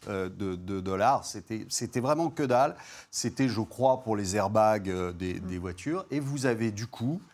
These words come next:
Speaker 1: des millions de voitures qui étaient sur le parking en attendant d'être finies.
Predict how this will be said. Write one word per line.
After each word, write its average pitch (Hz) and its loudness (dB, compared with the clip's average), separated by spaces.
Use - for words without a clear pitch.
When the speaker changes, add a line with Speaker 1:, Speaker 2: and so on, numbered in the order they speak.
Speaker 1:
des 143 6
millions 170 2
de 226 0
voitures 147 2
qui 139 0
étaient 117 2
sur 165 2
le 160 2
parking 143 0
en 120 2
attendant 110 0
d'être 107 -2
finies. 92 -10